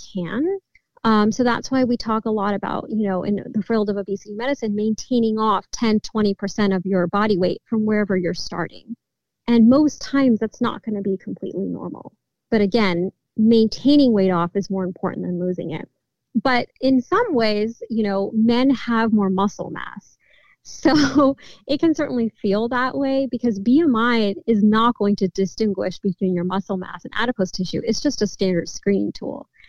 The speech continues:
So that's why going to a doctor, have them really examine you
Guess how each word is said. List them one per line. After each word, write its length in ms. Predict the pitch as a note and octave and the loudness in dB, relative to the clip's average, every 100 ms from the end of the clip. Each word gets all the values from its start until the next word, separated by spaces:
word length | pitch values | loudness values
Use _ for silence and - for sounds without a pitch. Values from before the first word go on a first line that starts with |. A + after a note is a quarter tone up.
| - - _ | -20 -20 _
So 300 | - B3 G#3+ | -2 2 4
that's 320 | A#3+ C4+ - | 2 -2 -4
why 380 | B3+ A3+ G#3+ G#3+ A3+ | -2 0 0 -2 0
going 320 | A#3+ B3+ C4 | 2 2 2
to 100 | A#3 | 2
a 40 | G#3 | 0
doctor, 440 | G3 F#3+ - G3+ | 0 -2 -4 -4
have 300 | G3 B3 C#4 | -2 -2 0
them 120 | B3+ | 2
really 260 | A#3+ A3+ G#3 | 2 2 0
examine 580 | F#3 F#3 A3+ B3 A#3 G3+ | 0 2 4 6 4 4
you 320 | F#3+ F#3 | 4 2